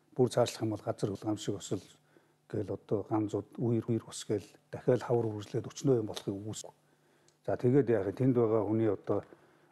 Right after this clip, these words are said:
асуудлуудыг бид энд, энд хамаагүй тааж болохгүй. Тэгэхээр бид нар ч гэсэн бас монголчуудын бас сайхан уламжлал байл байдаг. Өөрчилж мэдээд, тэгээд тосч бэлдээд,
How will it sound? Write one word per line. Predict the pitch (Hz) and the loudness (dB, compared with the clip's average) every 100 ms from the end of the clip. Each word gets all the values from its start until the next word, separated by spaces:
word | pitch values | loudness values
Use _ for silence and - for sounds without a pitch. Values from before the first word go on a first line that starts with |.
| - | -10
асуудлуудыг | - 113 - 104 - 101 | 0 0 2 -2 0 0
бид | 107 104 | 0 0
энд, | 113 - | -2 0
энд | 113 110 | 0 0
хамаагүй | 95 95 90 98 | -4 -6 -6 -8
тааж | 98 - | -8 -8
болохгүй. | 131 - - | -12 -16 -20
Тэгэхээр | - - 135 | -6 4 4
бид | 117 117 | 4 0
нар | 151 - | 0 -2
ч | |
гэсэн | - 139 | -2 0
бас | 110 - - - - - - - | 0 -2 -12 -18 -20 -20 -10 -2
монголчуудын | 120 123 - - - - - 131 127 127 123 131 123 | 0 0 -4 -18 -20 -8 2 2 2 -2 0 0 2
бас | 104 | 2
сайхан | - 113 107 110 104 | 2 0 2 -2 -2
уламжлал | - 110 120 - 135 98 | -4 0 0 2 2 2
байл | 104 98 | -4 -4
байдаг. | 98 - - _ _ _ - | -6 -8 -20 _ _ _ -2
Өөрчилж | 123 - - 160 139 - - - - - _ - | 0 0 0 2 2 -2 -14 -16 -20 -20 _ -2
мэдээд, | 131 107 - 110 135 - _ _ | 0 2 2 2 2 -6 _ _
тэгээд | 113 113 123 - | 2 4 2 -2
тосч | 131 - - - - - _ - | -8 -8 -8 -6 -8 -8 _ 0
бэлдээд, | 104 - 123 120 | 0 2 2 2